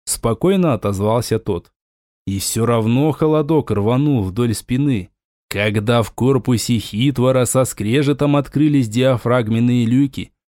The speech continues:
выпуская в тесное пространство сотни рагдов. Две стаи рванулись к одинокой человеческой фигуре, на миг полностью поглотили ее,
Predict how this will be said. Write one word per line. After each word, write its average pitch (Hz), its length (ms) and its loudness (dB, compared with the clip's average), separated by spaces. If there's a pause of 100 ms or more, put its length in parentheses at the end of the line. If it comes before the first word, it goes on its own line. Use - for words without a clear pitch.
выпуская 117 760 -2
в - 60 -6
тесное 120 480 -2
пространство 123 840 -2
сотни 135 520 0
рагдов. 107 580 -2 (400)
Две 131 320 2
стаи 185 400 0
рванулись 175 560 0
к - 60 -4
одинокой 170 520 0
человеческой 151 800 0
фигуре, 160 560 -4 (320)
на 101 180 -2
миг 135 360 -2
полностью 139 500 -2
поглотили 127 640 -2
ее, 120 380 0